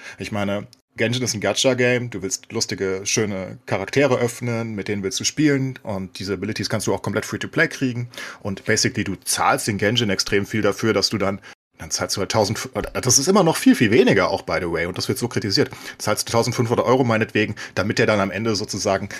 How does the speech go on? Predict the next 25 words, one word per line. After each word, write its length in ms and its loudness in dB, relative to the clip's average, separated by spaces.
sechsmal 580 0
verbessert 500 2
wurde 180 4
und 140 -2
doppelten 320 -2
Damage 320 -2
dealt. 220 -10
Was 140 2
aber 100 0
keinen 240 2
interessiert, 580 4
weil, 460 2
weil 160 0
es 80 2
halt 140 2
kein 180 2
richtiges 560 0
Gear-Progression-Game 1080 2
ist, 240 0
wo 60 0
irgendjemand 540 -2
extrem 640 -4
min-maxen 540 0
will 160 2
oder 180 -6